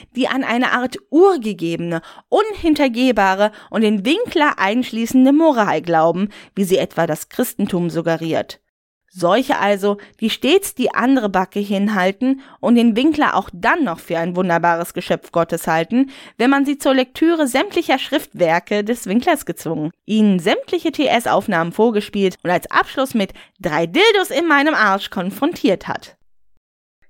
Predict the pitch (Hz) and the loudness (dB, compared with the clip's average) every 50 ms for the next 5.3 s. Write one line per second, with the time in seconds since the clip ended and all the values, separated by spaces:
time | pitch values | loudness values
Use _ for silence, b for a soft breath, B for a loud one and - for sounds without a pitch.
0 | _ _ - 233 240 277 285 269 233 208 190 202 - - 220 - - - 285 330 | _ _ -4 -2 0 0 2 2 2 0 0 -2 -2 -6 -10 -8 -2 0 0 0
1 | 302 226 - - 226 226 - 240 208 220 247 240 240 240 - - - 262 277 285 | 0 -2 -4 -4 -6 -4 -2 -4 -2 0 0 0 0 -2 -4 -4 -2 0 2 2
2 | 294 269 240 220 - - 190 226 247 254 233 233 233 - - 226 - - 269 262 | 4 4 2 2 0 -2 -2 -2 -2 -2 -2 -4 -4 -4 -6 -6 -4 -4 -2 0
3 | 233 208 214 - - - 202 233 247 262 262 262 - 220 220 220 226 220 208 190 | 0 -2 -2 -4 -2 0 2 2 2 2 0 0 0 -2 -2 0 0 -2 -2 0
4 | 180 190 208 220 214 214 226 208 - - - 262 - - 175 170 - - - - | 0 0 0 -2 -2 -4 -4 -6 -6 -6 -6 -4 -2 -2 -2 -2 -4 -8 -10 -6
5 | - 180 175 180 185 | -6 -4 -4 -4 -6